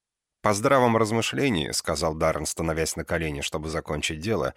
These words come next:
«передай моему папаше, чтобы он проваливал в ад».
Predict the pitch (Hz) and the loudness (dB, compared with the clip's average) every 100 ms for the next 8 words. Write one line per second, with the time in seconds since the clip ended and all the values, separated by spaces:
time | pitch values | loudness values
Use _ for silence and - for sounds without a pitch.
0 | - - - _ - 160 160 151 131 117 | -10 -20 -20 _ -2 0 2 4 4 4
1 | 113 117 101 123 107 80 73 98 87 98 | 2 2 2 4 4 2 -2 -2 2 2
2 | 92 95 92 95 87 85 87 85 78 - | 2 2 4 4 4 2 2 2 0 -2